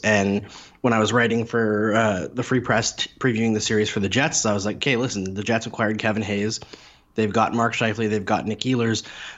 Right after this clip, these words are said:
These guys are the only guys in the team that really attack off the rush successfully. They're gonna be the keys to the series against the Blues. If they can attack off the rush, they have a chance to win this, despite Winnipeg, you know, having a good record but not being a great team this year." And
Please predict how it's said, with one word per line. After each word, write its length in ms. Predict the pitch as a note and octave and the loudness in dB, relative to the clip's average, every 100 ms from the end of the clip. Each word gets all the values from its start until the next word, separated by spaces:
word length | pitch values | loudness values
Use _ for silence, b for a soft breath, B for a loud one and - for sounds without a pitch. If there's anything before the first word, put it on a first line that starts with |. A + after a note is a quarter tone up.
| - | 2
These 200 | C#3 C#3+ | 4 6
guys 300 | C#3+ C3 B2 | 4 2 0
are 40 | |
the 100 | A2 | -4
only 280 | - D#3 E3 | 0 2 4
guys 260 | D3+ C#3+ C3 | 4 2 0
in 100 | B2+ | -2
the 60 | |
team 180 | - A#2 | -4 -4
that 100 | A2+ | -4
really 260 | G#2+ A2 G#2 | -4 -2 -4
attack 420 | - - G#2+ - | -2 0 0 0
off 180 | A2+ - | -2 -2
the 80 | G2 | -2
rush 300 | G#2+ G#2 - | -2 -2 -4
successfully. 580 | G2 A2 G2 - D3 | -4 -4 -2 2 4
They're 160 | D#3 A#2+ | 4 4
gonna 140 | A2+ | 2
be 140 | G2+ A2 | 2 2
the 80 | G#2 | 0
keys 400 | - B2+ C3 B2+ | 0 2 2 2
to 100 | B2 | 0
the 80 | |
series 460 | A2 - G#2+ G#2+ G2 | 0 -2 0 0 0
against 220 | G2+ G2+ | -2 -2
the 60 | G#2 | -2
Blues. 420 | A2 C3+ C3+ C3+ | 2 6 6 4
If 140 | A2 | 2
they 80 | A2+ | 0
can 140 | G#2+ G#2 | 0 0
attack 280 | A#2 A#2 | 2 2
off 160 | A2+ A2 | 2 0
the 80 | G2+ | 0
rush, 280 | G#2 G2+ - | 0 0 -2
they 80 | |
have 80 | G2+ | -2
a 40 | F#2 | -2
chance 260 | A2 G2+ | -2 -2
to 100 | G#2+ | 0
win 180 | A2 C3 | 2 4
this, 220 | B2 A#2 | 4 2
despite 400 | - - G#2+ G#2 - B B B B - | -4 -2 0 -2 -6 B B B B 2
Winnipeg, 500 | A#2 A#2 A2 G#2+ F#2+ | 2 4 2 0 0
you 100 | A2 | 0
know, 120 | G#2+ | 0
having 260 | G#2+ G#2 | 0 0
a 60 | G#2 | 0
good 200 | G2+ B2 | 0 2
record 420 | A2+ A2 A#2 G#2+ | 2 0 -2 -2
but 140 | G2+ F#2 | -2 0
not 440 | G#2 G2+ - C#3+ | 0 0 -4 -6
being 220 | A2+ G#2 | -2 0
a 40 | G2 | 0
great 280 | G2 - | -2 -2
team 220 | - C3+ C3 | 2 6 6
this 200 | A#2+ C#3 | 4 4
year." 360 | C3 B2 A#2+ B B B B _ | 4 2 -2 B B B B _
And 440 | A2+ A2+ A2 G#2+ | 0 2 2 0